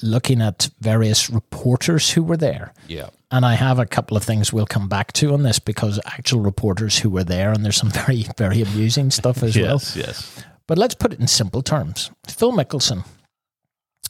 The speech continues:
Speaker 1: who is a man who, as we know from reading Alan Shipnuck's book,
Speaker 2: Uh-huh.
Speaker 1: is fueled by juice.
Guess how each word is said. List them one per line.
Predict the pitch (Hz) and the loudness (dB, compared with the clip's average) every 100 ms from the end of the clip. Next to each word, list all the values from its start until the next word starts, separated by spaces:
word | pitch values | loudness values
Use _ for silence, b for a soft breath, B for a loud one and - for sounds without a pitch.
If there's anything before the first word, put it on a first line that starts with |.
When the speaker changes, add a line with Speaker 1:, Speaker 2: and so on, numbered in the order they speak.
| - | 0
Speaker 1:
who | 147 135 | 2 2
is | 113 107 | 2 0
a | |
man | 113 123 123 117 | 0 0 0 -2
who, | - 127 113 | 0 0 2
as | 113 | 0
we | 110 | 0
know | 107 113 | 0 2
from | 113 - 110 | 0 0 0
reading | 107 101 | -2 -2
Alan | 101 104 104 | -4 -2 -2
Shipnuck's | - - 107 - | -2 -2 -4 -6
book, | - 117 - - - | -2 -2 -2 -10 -12
Speaker 2:
Uh-huh. | - 82 90 _ | -8 -6 -8 _
Speaker 1:
is | 110 113 110 104 98 - - | 2 4 4 2 0 -2 -20
fueled | - - 127 131 123 113 107 | -14 0 2 2 2 0 -2
by | - 98 95 104 104 - _ - 101 | -2 -2 0 0 -2 -6 _ -16 -4
juice. | - 95 - - - | -2 0 0 -2 -4